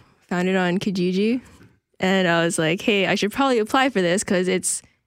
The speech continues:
has to do with mental health, and that's the kinda where I find, like, a calling to where my career should go with music therapy." And it was a rock camp, so I was like, "Hey, music, mental health, what, what can get any better for, than that?"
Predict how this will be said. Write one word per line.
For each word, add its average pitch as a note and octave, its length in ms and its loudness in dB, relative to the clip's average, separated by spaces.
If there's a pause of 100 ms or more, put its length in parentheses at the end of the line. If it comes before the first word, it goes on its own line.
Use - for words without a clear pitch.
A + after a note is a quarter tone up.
(140)
has E3+ 260 -2
to G3 100 -2
do F#3 140 0
with G#3 140 -2
mental F#3 260 0
health, F#3+ 380 0
and F3+ 160 0
that's F3 140 -4
the F3+ 140 -4 (200)
kinda F3 440 -4 (120)
where F3+ 580 0
I E3+ 100 0
find, E3+ 540 -4
like, D#3+ 120 -4
a E3 60 -4
calling E3+ 580 -4 (240)
to F#3 120 -6
where D#3 140 -4
my D#3 120 -4
career F3 280 -4
should F3+ 180 -4
go E3+ 460 -2 (140)
with F#3+ 180 -2
music G#3+ 240 -2
therapy." C4 500 -2 (600)
And F3 240 0
it E3+ 40 2
was G3 120 0
a A3+ 60 2
rock F#3+ 220 2
camp, G3 380 0
so - 120 -2
I F3+ 40 0
was F3+ 80 0
like, F#3 140 -2
"Hey, F#3+ 320 -2 (260)
music, A3 480 0
mental G3+ 240 0
health, G#3 460 -2
what, G3 200 -2 (200)
what G3 160 -2
can G3+ 160 0
get F3 200 -4 (360)
any F#3 160 2
better - 280 0
for, - 120 -8
than F3 160 0
that?" - 260 0